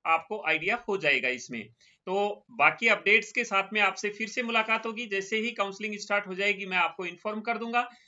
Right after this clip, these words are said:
तो मिलेंगे नई अपडेट के साथ, नए वीडियो में आपसे फिर से मुलाकात होगी। तब तक मैं हर्षाई चोपड़ा आपसे लेता हूं विदा।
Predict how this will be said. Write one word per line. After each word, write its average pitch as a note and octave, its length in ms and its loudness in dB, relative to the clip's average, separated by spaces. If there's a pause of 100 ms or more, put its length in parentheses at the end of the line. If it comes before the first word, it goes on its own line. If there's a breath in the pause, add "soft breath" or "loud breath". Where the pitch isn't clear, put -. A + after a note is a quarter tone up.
(120)
तो D#3 60 -10
मिलेंगे A3 320 2
नई G#3 240 4
अपडेट A3+ 340 2
के A#3 100 -2
साथ, A3 220 0
नए G3 200 2
वीडियो G#3+ 280 -2
में G#3+ 120 -2
आपसे G3+ 300 0
फिर G3+ 180 -6
से A#3+ 160 -2
मुलाकात A3+ 420 0
होगी। A3 180 -6
तब G3+ 260 -4
तक A3 160 -2
मैं F3 180 0
हर्षाई F#3+ 340 -2
चोपड़ा G3+ 280 -2
आपसे F#3 300 0
लेता F#3+ 220 0
हूं G3 140 -4
विदा। F#3 340 0